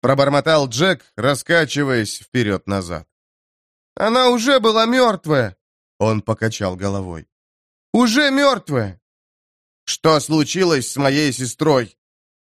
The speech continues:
Сжав кулаки, Джонни подступил к Джеку. Он едва сдерживался. «Что случилось?» Джек глубоко прерывисто вздохнул и увёл взгляд к реке.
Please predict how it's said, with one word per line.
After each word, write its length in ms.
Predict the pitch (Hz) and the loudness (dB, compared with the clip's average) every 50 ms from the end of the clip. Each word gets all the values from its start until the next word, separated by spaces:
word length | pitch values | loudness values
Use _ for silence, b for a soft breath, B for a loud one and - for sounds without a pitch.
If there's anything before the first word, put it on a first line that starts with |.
| _ - | _ -10
Сжав 400 | 95 90 85 95 104 98 92 - | -8 -6 0 0 0 0 0 -2
кулаки, 600 | _ 107 104 107 104 101 - - 135 120 98 87 - - | _ -4 -2 -2 -2 -4 -4 -4 -4 -4 -4 -8 -12 -14
Джонни 460 | 95 95 107 131 131 123 123 120 117 | -8 -4 -2 0 0 2 2 0 0
подступил 680 | - - 113 - - - - 117 - - 107 101 101 | -2 -4 -6 -6 -6 -6 -6 -6 -4 -4 -4 -4 -4
к 80 | 95 - | -6 -8
Джеку. 500 | 95 92 95 92 80 - _ - - _ _ _ _ _ _ _ _ _ _ | -8 -8 -8 -8 -8 -10 _ -20 -20 _ _ _ _ _ _ _ _ _ _
Он 200 | 104 107 110 107 | -2 -2 -2 -2
едва 340 | 101 107 101 90 104 104 104 | -4 -4 -4 -2 -2 -2 -2
сдерживался. 800 | 98 92 95 110 104 92 82 87 85 80 80 80 - - - _ _ _ _ _ _ _ _ _ _ _ | -2 -6 -4 -4 -4 -4 -6 -10 -14 -16 -16 -16 -20 -20 -20 _ _ _ _ _ _ _ _ _ _ _
«Что 380 | _ - - - - 170 170 165 | _ -12 -8 -2 2 2 2 2
случилось?» 840 | - - 156 165 156 139 - - 170 175 156 127 107 95 - - _ _ _ _ _ _ _ _ _ _ _ _ _ _ _ _ _ _ _ _ - | 0 -2 -2 -2 -2 -2 -4 -4 -2 -2 0 -2 -2 -4 -8 -14 _ _ _ _ _ _ _ _ _ _ _ _ _ _ _ _ _ _ _ _ -16
Джек 460 | 92 87 80 92 127 151 147 - - | -12 -10 -4 -2 -2 -2 -2 -2 -8
глубоко 560 | 113 98 95 113 117 113 110 107 - - 190 165 | -12 -8 -4 -4 -2 0 0 -2 0 -2 -4 -2
прерывисто 640 | - 170 175 170 180 185 170 160 131 - 156 151 | 0 0 0 0 0 -2 -4 -4 -4 -4 -4 -4
вздохнул 600 | 123 123 104 135 139 - - 151 180 190 180 165 | -4 -4 -4 -4 -4 -4 -4 -4 -2 -2 -2 -2
и 120 | 127 147 | 0 0
увёл 420 | 147 143 139 127 143 165 165 147 123 | 0 0 0 0 -2 -2 -2 -4 -6
взгляд 420 | 113 110 104 110 110 113 104 - | -8 -10 -6 -4 -4 -4 -4 -6
к 80 | _ - | _ -10
реке. 460 | 104 107 98 _ _ 87 80 87 | -10 -10 -10 _ _ -14 -14 -14